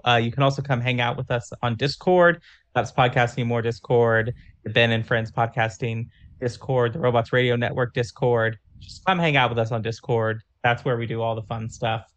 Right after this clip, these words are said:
That's where we talk about Star Wars. That's where I reminisce that I have now officially hundred percented,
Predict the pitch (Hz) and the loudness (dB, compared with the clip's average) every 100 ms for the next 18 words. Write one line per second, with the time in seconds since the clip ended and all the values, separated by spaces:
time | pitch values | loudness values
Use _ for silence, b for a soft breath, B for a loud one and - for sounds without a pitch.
0 | _ _ _ _ - 110 - 120 117 113 | _ _ _ _ -10 -10 0 0 2 0
1 | 113 110 120 113 117 117 139 - 120 120 | -2 -2 -2 0 -2 -4 -6 -2 0 0
2 | 117 117 113 123 123 131 127 123 123 B | 0 -4 0 -2 0 0 2 2 0 B
3 | B _ _ 139 160 170 170 - - 156 | B _ _ 4 6 4 0 -4 -6 -4
4 | 160 165 165 - 127 123 131 143 151 147 | -2 -4 -4 0 0 2 2 2 2 0
5 | 139 143 151 143 - 127 139 - 147 123 | 0 0 0 -2 -6 -4 -4 0 0 2
6 | 117 117 - _ 139 135 139 139 135 - | 0 -4 -12 _ -2 0 0 -2 -4 -2
7 | 127 135 113 110 | -2 0 -2 -2